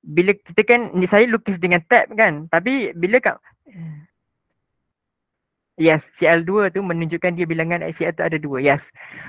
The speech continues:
Alright. So, betul. Alright. So, hmm, saya kan tulis dengan tab.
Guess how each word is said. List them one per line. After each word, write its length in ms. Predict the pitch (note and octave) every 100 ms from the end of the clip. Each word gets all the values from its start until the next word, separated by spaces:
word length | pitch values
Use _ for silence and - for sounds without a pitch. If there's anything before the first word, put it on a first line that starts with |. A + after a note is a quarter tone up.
| -
Alright. 240 | D#3 C3 - _ _ D3+
So, 320 | D3 G3 D4+ _ _ _ _ _ _ _ _ _
betul. 320 | G3+ G#3+ D3 C#3 - _ _ _ -
Alright. 220 | D3 - _ -
So, 240 | D3+ F3 C4+ _ _ _ -
hmm, 560 | D#3 D#3 D#3 D#3 E3 _ _ _ - -
saya 100 | G#3 C4+
kan 80 |
tulis 220 | B3 G#3+ F3
dengan 200 | D#3+ D3+
tab. 240 | A3 E3+